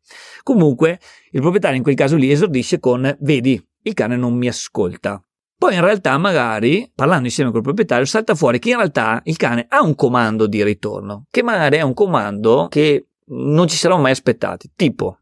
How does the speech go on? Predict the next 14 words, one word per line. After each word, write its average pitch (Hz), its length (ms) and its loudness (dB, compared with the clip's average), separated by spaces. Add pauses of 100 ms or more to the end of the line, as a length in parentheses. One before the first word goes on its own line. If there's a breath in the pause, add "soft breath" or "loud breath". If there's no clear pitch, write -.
(200)
faccio 135 260 -2
un 120 240 0
esempio 98 300 0
che 101 80 0
mi 98 80 2
è - 20 0
successo - 640 -4
in - 80 -12
questi 107 260 -2
anni 101 180 0
di 101 80 2
attività. 98 520 -4 (540 loud breath)
Eh, 98 200 0
sto, - 280 -4